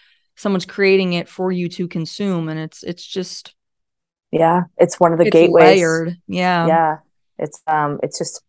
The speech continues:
Speaker 2: it's penetrating e-, every, everywhere you look, you know, like, whether it's clothing, books at the store, whatever, the t-, entertainment that you watch, you know, it's like,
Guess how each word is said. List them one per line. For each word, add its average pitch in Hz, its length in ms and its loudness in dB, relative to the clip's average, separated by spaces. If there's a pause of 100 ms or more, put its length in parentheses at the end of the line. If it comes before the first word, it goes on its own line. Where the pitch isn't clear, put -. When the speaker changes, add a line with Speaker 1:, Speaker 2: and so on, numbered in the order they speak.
(140)
Speaker 2:
it's - 200 -12 (880)
penetrating 156 720 0
e-, - 300 -2
every, 170 480 0 (160)
everywhere 175 380 0
you 156 80 0
look, 143 320 -4 (140)
you 147 80 -4
know, 143 180 -2
like, 135 240 0 (300)
whether 147 240 4
it's 170 120 -2
clothing, 143 960 -2
books - 400 -4
at 151 160 -4
the 151 60 -10
store, 151 560 2
whatever, 156 640 -2 (320)
the 160 100 4
t-, - 220 -12
entertainment 165 480 -2
that - 60 -2
you 147 80 0
watch, 151 480 0
you 139 60 -8
know, 139 120 -2
it's 135 100 -6
like, 147 240 -2